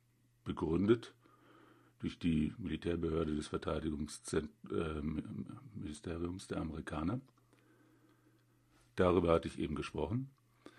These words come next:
Und die erste Nachricht, nun, ein Login, wie Sie sich auch bei Iversity anmelden müssen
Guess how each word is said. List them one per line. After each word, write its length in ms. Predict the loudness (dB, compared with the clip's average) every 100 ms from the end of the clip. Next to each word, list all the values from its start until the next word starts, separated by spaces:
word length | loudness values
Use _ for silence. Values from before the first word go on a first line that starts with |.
| -8
Und 80 | 4
die 60 | 10
erste 280 | 10 10 8
Nachricht, 600 | 8 10 8 6 0 -18 _ _ _ -2
nun, 320 | 4 4 2 -8 _ -4
ein 160 | 2 10
Login, 420 | 10 10 6 4 -14 _ _ _ _ _ _ -20 -20 -10
wie 180 | -2 2
Sie 100 | 2
sich 180 | 2 4
auch 80 | 6
bei 180 | 8 8
Iversity 500 | 10 8 6 0 2
anmelden 420 | 2 2 4 4
müssen 360 | 4 2 -2